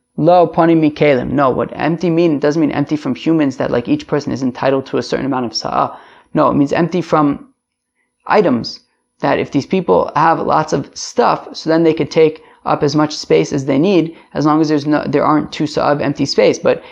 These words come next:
has nothing to do with the people. You can have a lot of people with a little bit of stuff, so then they're only entitled to less space. You can have a little bit of people with a lot of stuff, and then they're entitled to more space. So that's how you can have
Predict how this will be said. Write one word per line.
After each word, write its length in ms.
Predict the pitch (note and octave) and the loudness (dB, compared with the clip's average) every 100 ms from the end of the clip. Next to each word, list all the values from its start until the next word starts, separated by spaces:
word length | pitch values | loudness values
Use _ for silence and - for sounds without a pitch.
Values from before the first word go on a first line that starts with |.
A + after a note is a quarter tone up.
| - | -8
has 100 | C#3 | -2
nothing 240 | F3 G3+ G3+ | 0 0 0
to 60 | |
do 60 | E3+ | 0
with 80 | D#3+ | -2
the 60 | |
people. 280 | - G3 C#3 | -2 0 0
You 60 | B2 | -2
can 100 | C#3+ | 0
have 100 | C3 | 2
a 40 | |
lot 200 | D3 F3+ | 2 2
of 120 | F#3 | 0
people 280 | F3+ D#3+ D3+ | -2 0 0
with 140 | - | 0
a 20 | - | 2
little 220 | E3 D#3+ | 2 2
bit 120 | C#3+ | 0
of 80 | B2+ | -2
stuff, 320 | - B2 B2 | -2 -2 -4
so 140 | - | -6
then 140 | C3+ C#3+ | -2 0
they're 80 | C#3+ | 0
only 180 | D3 | 2
entitled 380 | C#3 C#3+ D3 C#3+ | 0 0 0 0
to 240 | D3+ C#3 D3 - _ - | 0 -2 -4 -16 _ -2
less 440 | F3 G3 - - - | 0 0 -2 -10 -14
space. 380 | - C#3 A#2 - | -2 0 0 -4
You 320 | - _ _ | -20 _ _
can 100 | C3+ | -2
have 120 | C#3 | 0
a 60 | C3 | 2
little 240 | D3+ G#3 | 4 4
bit 100 | D#3+ | 2
of 100 | C3+ | 0
people 280 | - C3+ D#3+ | 0 0 2
with 120 | D#3+ | 2
a 60 | F3 | 4
lot 220 | G#3 A3+ | 2 2
of 80 | D#3 | 0
stuff, 360 | - B2 C#3 - | -2 -4 -4 -4
and 80 | |
then 120 | - C#3+ | -2 -2
they're 80 | |
entitled 420 | D3 E3 D#3 E3+ E3+ | -2 0 2 2 0
to 60 | |
more 220 | A3+ A#3 F#3 | 0 2 0
space. 440 | - B2+ - - | -2 -6 -6 -14
So 300 | - - - _ _ _ _ _ _ - - _ | -8 -8 -10 _ _ _ _ _ _ -20 -20 _
that's 200 | D3 D#3 | 0 2
how 60 | E3+ | 2
you 80 | E3 | 2
can 120 | F3 | 2
have 300 | F#3 E3 | 2 0